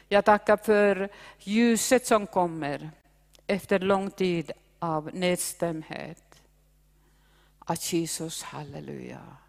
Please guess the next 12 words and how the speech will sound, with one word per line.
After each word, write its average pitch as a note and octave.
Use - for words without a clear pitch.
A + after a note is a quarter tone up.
Jag F#3+
tackar G3
för G3
frälsningen F#3
som D#3+
kommer. D#3
Jag G3
tackar F3+
för F3
helande F3
som D#3+
kommer. C#3+